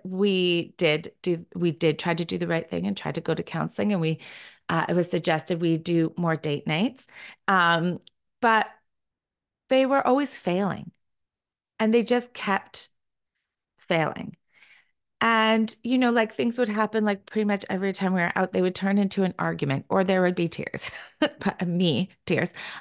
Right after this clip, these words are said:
Um, you can probably guess, but <laughs> there would be tears, you know, the, it's just, nothing would go smoothly.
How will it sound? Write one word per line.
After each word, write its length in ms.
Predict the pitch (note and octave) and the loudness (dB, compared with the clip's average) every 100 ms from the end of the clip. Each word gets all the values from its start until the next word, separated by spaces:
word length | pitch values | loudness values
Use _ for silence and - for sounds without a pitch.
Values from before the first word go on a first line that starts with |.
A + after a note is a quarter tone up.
| - | -2
Um, 240 | F3 D3+ - | -2 0 -2
you 100 | F3 | -2
can 120 | F#3 | 0
probably 240 | F#3 E3 | -2 -4
guess, 280 | D#3+ - - | -4 -6 -4
but 320 | - E3 - - | -2 -2 -2 -8
<laughs> 720 | - C4+ A#3+ - D4 D#4+ B3 - | 0 0 0 -2 -6 -6 -6 4
there 140 | A#3 | 6
would 120 | A#3 | 6
be 160 | A#3 A#3+ | 4 0
tears, 680 | - B3 A#3 A3 A3 A3 - _ _ | 0 2 4 4 4 2 -4 _ _
you 140 | A3 A3 | -2 2
know, 460 | A3 G#3 G#3 G#3+ - G#3+ | 2 2 4 2 0 0
the, 320 | G#3 G3 - | 2 2 0
it's 180 | G3 - | -4 -2
just, 340 | A3 G3+ G3+ | 0 0 0
nothing 340 | A3 G3+ A3 | -2 -2 -2
would 140 | A3 A3+ | -2 0
go 200 | A3 G#3+ - - _ _ | 0 0 -4 -20 _ _
smoothly. 640 | - G3+ F#3+ F#3+ G3 F#3+ | -2 2 2 2 0 2